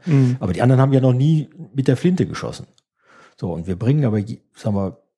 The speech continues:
Speaker 2: fast jeden dazu, dass der mit dem ersten Schuss auch trifft.
Speaker 1: Ja.
Speaker 2: Ja, indem wir das eben entsprechend vorbereiten und anlegen. Dann haben die Leute natürlich Spaß, wenn die jetzt zu so einer Abteilungsfeier kämen und dann nur knallen würden, aber nichts treffen, das wäre auch nicht so toll, ne?
Speaker 1: Mhm.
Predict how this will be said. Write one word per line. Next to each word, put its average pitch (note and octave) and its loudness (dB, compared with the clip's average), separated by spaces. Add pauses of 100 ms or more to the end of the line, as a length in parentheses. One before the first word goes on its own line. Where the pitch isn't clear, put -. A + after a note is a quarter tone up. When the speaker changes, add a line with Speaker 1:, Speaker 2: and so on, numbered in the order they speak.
(200)
Speaker 2:
fast - -2
jeden B2 0
dazu, A2 -2
dass G#2+ -2
der F#2+ -2
mit G2+ -4
dem F2+ -2
ersten - -4
Schuss G#2+ -8
auch - -10
trifft. - -14 (480)
Speaker 1:
Ja. A2 2 (360)
Speaker 2:
Ja, G#2+ -6
indem G2+ -2
wir F#2+ 0
das F2 -4
eben F2 -6 (100)
entsprechend - -8
vorbereiten E2+ -4
und D2+ -8
anlegen. D#2 -10 (320)
Dann - -6
haben F#2 -2
die F#2+ -4
Leute G2 0
natürlich F#2+ -4
Spaß, A#2 -2 (360)
wenn G#2 0
die G#2 0
jetzt G2+ -2
zu G#2+ -6
so G2+ -4
einer G2 0
Abteilungsfeier A2 -2
kämen A2+ -2
und F#2+ -6
dann F2+ -2
nur F#2+ -4
knallen A#2 2
würden, B2 2
aber F#2 -2
nichts G2 -6
treffen, A#2+ -2
das F#2+ -4
wäre F2+ -2
auch G2 -2
nicht F#2 -4
so D2 -8
toll, C#2 -10
ne? A2 -10
Speaker 1:
Mhm. A2 0